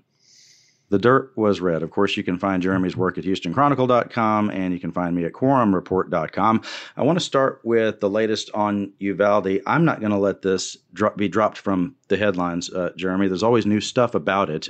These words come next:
and, you know, there's a double-edged sword. As we have said here on the show many times, it's been frustrating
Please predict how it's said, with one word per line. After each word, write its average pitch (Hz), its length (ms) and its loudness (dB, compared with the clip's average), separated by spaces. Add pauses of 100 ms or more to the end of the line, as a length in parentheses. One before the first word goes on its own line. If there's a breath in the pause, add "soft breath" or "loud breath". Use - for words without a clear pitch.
and, 90 240 -2
you 92 60 -2
know, 90 100 -2
there's 90 100 -4
a 92 60 -6
double-edged 107 440 2
sword. 139 260 2
As 87 120 -4
we 98 120 2
have 95 140 -4
said 151 300 4
here 113 160 0
on 104 80 0
the 90 80 -4
show 131 160 2
many 95 200 0
times, 110 280 -2 (340 loud breath)
it's 113 140 -6
been 87 140 -4
frustrating 139 600 0